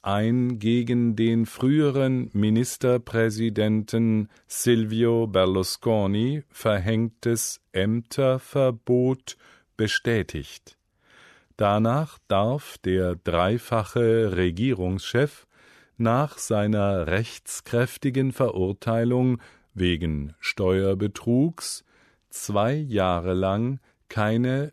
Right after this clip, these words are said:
öffentlichen Funktionen übernehmen. Das Kassationsgericht verwarf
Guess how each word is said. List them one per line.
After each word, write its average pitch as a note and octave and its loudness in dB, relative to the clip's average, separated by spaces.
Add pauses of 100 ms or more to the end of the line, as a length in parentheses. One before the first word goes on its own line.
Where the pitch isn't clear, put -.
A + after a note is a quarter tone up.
(140)
öffentlichen A#2+ -2
Funktionen G#2+ -2
übernehmen. D2+ -2 (2000)
Das - -4
Kassationsgericht A2 -2 (300)
verwarf G2 0